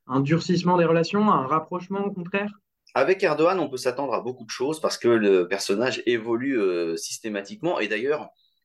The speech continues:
Speaker 2: je dis avec Erdogan, euh, bien sûr pour la boutade, parce qu'on a un personnage imprévisible, parfois fantasque, mais à sa décharge, euh,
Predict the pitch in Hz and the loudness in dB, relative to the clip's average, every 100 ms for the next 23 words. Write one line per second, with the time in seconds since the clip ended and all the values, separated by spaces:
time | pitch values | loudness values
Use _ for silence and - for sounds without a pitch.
0 | _ 90 87 92 85 80 - 85 101 120 | _ -8 -8 -2 -2 -2 -4 -4 0 2
1 | 139 101 78 - _ - 90 92 - 110 | 2 -2 -10 -16 _ -18 -10 -4 0 2
2 | 92 95 131 147 147 - - - 92 98 | 4 4 4 2 2 2 -8 -8 -2 -2
3 | 92 - 98 101 95 85 - 87 - 104 | -2 -4 0 0 0 -8 -8 -8 -6 -6
4 | 139 147 147 101 92 - 95 - 101 101 | -4 -4 -2 -2 -6 -4 -6 -4 -6 0
5 | 156 160 - - - - - 196 135 147 | 0 0 -10 -14 -18 -20 -12 -2 0 0
6 | - - - - 85 - - 156 143 98 | -2 -6 -8 -6 -4 -4 0 0 0 -8
7 | - _ - | -16 _ -14